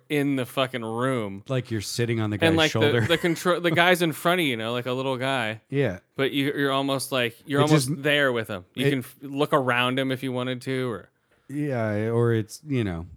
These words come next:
Speaker 2: it feels like you're playing on a hundred-inch T V screen or something.
Speaker 1: Uh, they've said that doesn't really work that well with the PlayStation, um, one.
Speaker 2: Hmm.
Speaker 1: They said you're better off just watching a T V. It's a little, like, w-,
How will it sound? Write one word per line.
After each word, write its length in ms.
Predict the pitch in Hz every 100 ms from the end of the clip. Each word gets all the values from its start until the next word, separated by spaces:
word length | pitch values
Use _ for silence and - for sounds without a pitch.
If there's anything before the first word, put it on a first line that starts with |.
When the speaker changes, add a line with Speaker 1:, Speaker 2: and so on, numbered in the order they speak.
| _
Speaker 2:
it 140 | 127
feels 300 | 98 123 113
like 160 | 113 101
you're 80 | 104
playing 260 | 107 107
on 140 | 98 92
a 40 |
hundred-inch 560 | 82 104 101 90 87 82
T 160 | - 87
V 140 | 92
screen 300 | 87 85 78
or 60 | 73
something. 300 | - 82 82 _ _ _ -
Speaker 1:
Uh, 280 | 170 170 175 175
they've 240 | 175 190
said 260 | - 254 254
that 140 | 247
doesn't 240 | 214 208 185
really 180 | 180
work 240 | 143 147 175
that 160 | 151 117
well 200 | 117 110
with 140 | 110
the 60 | 113
PlayStation, 880 | - 131 127 139 135 139 139 135 98
um, 180 | 135 135
one. 320 | 135 147 160
Speaker 2:
Hmm. 320 | 107 101 87 76 -
Speaker 1:
They 80 |
said 180 | 143 190
you're 100 | 175
better 180 | 156 156
off 120 | 156
just 160 | 143 127
watching 300 | 120 120 123
a 60 |
T 200 | 110 113 98
V. 180 | 98
It's 140 | 104 113
a 40 |
little, 340 | 131 143 143 127
like, 340 | 117 110 92
w-, 520 | - 120 110 107 104